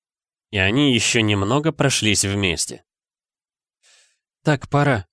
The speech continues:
Теперь уже точно расходимся". Девушка высунула нос из-за гаражей и осмотрела придомовую территорию. "Всё чисто. Я первая, а ты пять минут пережди и тоже выходи.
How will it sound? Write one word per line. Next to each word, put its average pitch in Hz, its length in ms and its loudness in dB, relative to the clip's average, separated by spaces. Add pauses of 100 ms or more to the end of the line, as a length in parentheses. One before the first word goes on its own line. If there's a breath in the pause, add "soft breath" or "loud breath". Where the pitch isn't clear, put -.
Теперь 151 280 -2
уже 143 200 2
точно 123 420 0
расходимся". 107 680 0 (1040)
Девушка 135 500 0
высунула 127 500 2
нос 127 300 2
из-за 101 260 0
гаражей 101 600 2
и - 180 -6
осмотрела 123 640 0
придомовую 107 680 2
территорию. 101 640 -2 (880)
"Всё - 260 -2
чисто. - 440 -2 (200)
Я 131 220 -2
первая, 107 460 0 (240 loud breath)
а 104 100 -14
ты 151 160 -2
пять 139 220 -2
минут 143 300 0
пережди 127 500 2
и 135 40 2
тоже 120 280 0
выходи. 104 440 -2